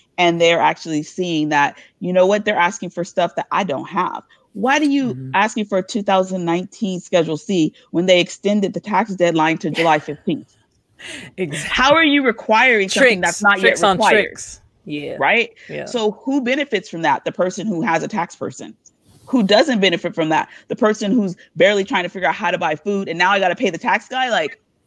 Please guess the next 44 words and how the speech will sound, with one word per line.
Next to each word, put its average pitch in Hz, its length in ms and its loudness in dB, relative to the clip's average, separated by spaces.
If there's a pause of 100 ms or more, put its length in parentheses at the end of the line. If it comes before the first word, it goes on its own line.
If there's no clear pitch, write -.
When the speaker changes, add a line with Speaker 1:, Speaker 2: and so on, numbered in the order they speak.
(340)
Speaker 1:
I 320 120 2
can't 254 200 -2
get - 100 -2
that 160 140 2
done, 160 260 -2 (720)
right? 185 300 2 (640)
Then 190 160 2
you're 214 100 2
gonna 214 120 2
try 208 160 2
to 190 80 4
sit 208 160 -6
there 202 120 2
and 185 80 -2
do 190 60 -4
your 185 120 0
Schedule 185 320 0
C 190 120 -10
yourself, 185 440 0
mess 175 260 -2
it 175 80 -2
up, 190 220 2
and 170 120 -2
then 165 160 2
they're 170 120 4
gonna 165 160 2
come 175 160 -2
knocking 170 340 0
on 160 160 2
your 160 100 -2
door 185 380 0 (480)
in - 140 -2
a 180 40 0
couple 202 320 0
of 202 80 0
months. 220 320 0 (500)
It, - 220 -2 (360)
you 190 280 0
need, 262 360 2
people 262 320 0
really 208 260 2
need 202 200 -4
to, 202 220 0
um, 143 300 0